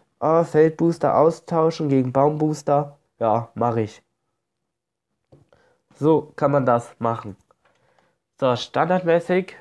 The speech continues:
hat man einen Steckplatz für aktive Booster. Das heißt, nur einer kann aktiv sein von den drei, die man hat. Aber man kann auch weitere Slots mieten. Also, äh, man kann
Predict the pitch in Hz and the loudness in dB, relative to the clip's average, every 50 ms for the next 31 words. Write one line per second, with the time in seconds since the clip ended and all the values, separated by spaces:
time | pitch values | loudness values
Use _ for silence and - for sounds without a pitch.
0 | - - - 139 131 131 127 120 123 - - - - 120 139 147 151 156 156 - | -20 -4 -2 -2 -2 0 -2 -4 -4 -4 -10 -6 -2 0 0 0 0 -2 -6 -12
1 | _ _ _ - - - - - - - - 156 156 156 147 - - - 139 120 | _ _ _ -20 -4 -4 -4 -4 -4 -6 -2 0 0 0 0 -4 -2 0 0 0
2 | 120 - - - 147 147 156 151 151 160 165 160 - 160 156 165 165 - - - | 0 -2 -6 -4 -2 -2 -2 -2 -2 -4 -4 -4 -2 -2 -2 -2 -4 -8 -20 -20
3 | _ _ _ _ _ - 127 120 - 139 127 135 135 139 143 143 127 117 - - | _ _ _ _ _ -8 -8 -4 0 2 2 2 2 0 -2 -4 -4 0 0 0
4 | 123 127 135 135 127 - 135 131 127 127 127 - 151 151 151 - - 147 143 147 | 2 2 0 -2 -2 -4 -4 -4 -4 -4 -4 -2 -2 -2 -2 0 0 2 2 2
5 | 147 143 - _ _ _ - 123 123 120 113 - - 120 117 120 127 127 131 123 | 0 -4 -12 _ _ _ -6 -2 -2 -2 -4 -4 -2 0 2 2 2 0 -2 -2
6 | 120 117 113 113 127 156 180 - - _ _ _ _ _ _ _ _ _ _ _ | -2 -2 -4 -2 -2 -2 -2 -4 -10 _ _ _ _ _ _ _ _ _ _ _
7 | _ _ _ _ _ _ _ _ _ _ _ _ _ _ _ 135 147 165 180 165 | _ _ _ _ _ _ _ _ _ _ _ _ _ _ _ 0 0 2 2 0
8 | 156 147 143 143 - 156 151 147 147 143 127 123 127 139 151 165 139 135 131 - | 0 0 -2 -2 -4 -4 -2 -2 -2 -4 0 0 2 2 2 0 -4 -4 -6 -4
9 | 135 135 143 147 143 - - 127 120 110 110 120 127 127 127 - - 120 120 120 | 0 0 0 0 -2 -8 -10 -6 -6 -6 -6 -6 -8 -8 -6 0 0 0 2 4
10 | 123 123 127 127 127 _ _ _ _ _ _ _ _ _ _ _ _ _ _ _ | 2 2 2 0 -4 _ _ _ _ _ _ _ _ _ _ _ _ _ _ _
11 | _ _ _ _ _ _ _ _ _ - 120 123 120 127 135 - 151 151 147 147 | _ _ _ _ _ _ _ _ _ -4 -2 0 0 0 -2 0 -2 -2 -2 -2
12 | 143 143 | -6 -12